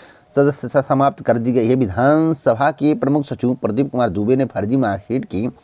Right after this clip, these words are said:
उनतीस साल पुराने मामले में विधायक को पाँच वर्ष की जेल होने पर बृहस्पतिवार को यह आदेश जारी किया है।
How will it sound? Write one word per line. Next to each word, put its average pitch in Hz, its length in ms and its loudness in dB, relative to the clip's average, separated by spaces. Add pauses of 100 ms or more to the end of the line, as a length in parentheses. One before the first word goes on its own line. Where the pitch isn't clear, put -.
(220)
उनतीस 156 240 2
साल 147 140 2
पुराने 120 300 0
मामले 107 360 0
में 117 220 -2 (320)
विधायक 117 300 2
को 151 80 -2
पाँच 139 440 0
वर्ष 127 180 0
की 120 140 -2
जेल 120 240 2
होने 104 240 -2
पर - 140 -4
बृहस्पतिवार 110 480 -2
को 107 160 -4
यह 120 140 4
आदेश 101 420 0
जारी 85 240 0
किया 87 200 -10
है। - 140 -12